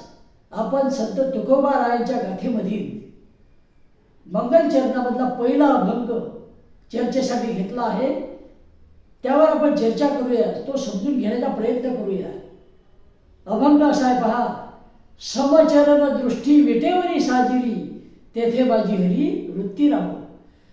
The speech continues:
आदिक न लगे माईक पदार्थ, तेथे माझ्या अर्थ नको देवा. ब्रह्मादिक पदे दुःखाची शिराणी, ते चित्त झली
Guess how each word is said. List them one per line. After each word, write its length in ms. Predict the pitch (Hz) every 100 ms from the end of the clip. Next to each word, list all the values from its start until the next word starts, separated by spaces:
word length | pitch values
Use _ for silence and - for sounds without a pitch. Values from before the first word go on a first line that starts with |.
| _ 180
आदिक 400 | 254 320 359 -
न 160 | 330
लगे 500 | 285 285 269 285 285
माईक 380 | 247 247 294 349
पदार्थ, 540 | 359 294 262 285 254 262 190 - - - - - -
तेथे 260 | 226 226 254
माझ्या 320 | 220 214 233
अर्थ 320 | 208 190 269 320 311 - -
नको 220 | 202 285 220
देवा. 400 | 185 - - - - - _ - - -
ब्रह्मादिक 760 | 247 262 311 320 320 320 311 302
पदे 400 | 294 285 294 277
दुःखाची 640 | 226 226 285 349 359 320
शिराणी, 500 | 262 262 269 262 - - - - - - _ _ - - _ - _ -
ते 260 | 285 233 -
चित्त 420 | 349 - - 311
झली 800 | 277 240 254 254 190 - -